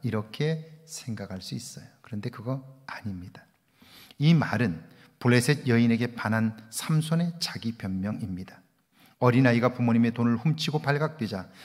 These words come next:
친구를 도우려고 했다는 변명과 같습니다. 교도소에 들어가 있는 죄수들은 하나같이 자기는 죄가 없다고 말합니다. 물론 그럴 수도 있지만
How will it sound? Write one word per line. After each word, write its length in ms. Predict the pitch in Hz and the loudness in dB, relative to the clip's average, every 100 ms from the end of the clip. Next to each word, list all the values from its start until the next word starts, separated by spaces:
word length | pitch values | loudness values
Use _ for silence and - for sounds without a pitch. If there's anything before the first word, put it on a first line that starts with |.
| - | -8
친구를 500 | - - 165 160 180 | -2 2 4 4 0
도우려고 460 | 165 120 113 120 123 | 0 0 0 0 -2
했다는 460 | 110 - 113 156 160 | -4 -4 0 0 0
변명과 760 | 143 139 127 127 165 160 - | 0 2 0 2 0 -2 -16
같습니다. 640 | - 107 - 107 104 - _ _ _ _ _ - - | -14 -12 -10 -10 -12 -18 _ _ _ _ _ -20 2
교도소에 560 | 131 123 113 120 120 | 4 4 4 4 4
들어가 340 | 120 107 101 110 | 2 0 2 2
있는 420 | 135 139 147 160 | 6 6 6 2
죄수들은 540 | - 143 156 165 170 | 2 0 2 0 0
하나같이 580 | 165 185 156 - - - - _ _ | 2 0 0 -4 -8 -12 -14 _ _
자기는 420 | - 107 110 110 | -8 -2 2 0
죄가 300 | 107 104 101 | 0 -4 -4
없다고 560 | 98 - 101 - - 151 | -4 -4 -8 -2 -2 0
말합니다. 560 | 160 160 120 101 - - _ _ _ | -2 -2 -6 -8 -12 -20 _ _ _
물론 440 | 131 180 127 80 - - | 4 6 6 0 -10 -8
그럴 240 | - 110 | 0 0
수도 280 | 104 - 110 | 0 -4 -4
있지만 680 | 101 - - 175 104 87 | -4 -8 2 4 4 -2